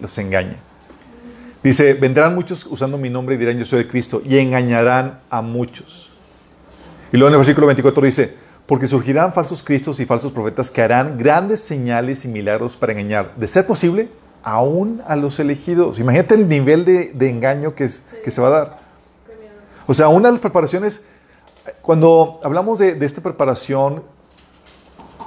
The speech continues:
muchos pastores y líderes, cuando dicen, "Oye, pues la cosa se va a poner violenta, se va a poner difícil y demás", y lo primero que empiezan,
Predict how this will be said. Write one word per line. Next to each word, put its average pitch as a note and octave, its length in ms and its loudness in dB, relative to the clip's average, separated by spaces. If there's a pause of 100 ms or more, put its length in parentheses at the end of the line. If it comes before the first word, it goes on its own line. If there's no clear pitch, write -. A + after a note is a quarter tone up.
(500)
muchos G3+ 640 4 (1500)
pastores C3+ 560 2
y A#2+ 60 0
líderes, A#2+ 340 0
cuando A2+ 180 -8
dicen, A2+ 160 -6
"Oye, A2+ 140 -2
pues F#2+ 180 -12
la G2 100 -6
cosa A2+ 200 -4
se C#3 60 -2
va C#3 80 4
a C#3 40 -4
poner B2+ 220 0
violenta, A#2+ 480 -2
se A#2 100 0
va A2 60 2
a - 60 -4
poner A#2+ 240 0
difícil A#2+ 380 -4
y - 20 -2
demás", B2 360 -6 (600)
y C#3+ 140 6
lo C#3+ 180 6
primero E3 300 4
que G#3 60 -2
empiezan, E3 440 -2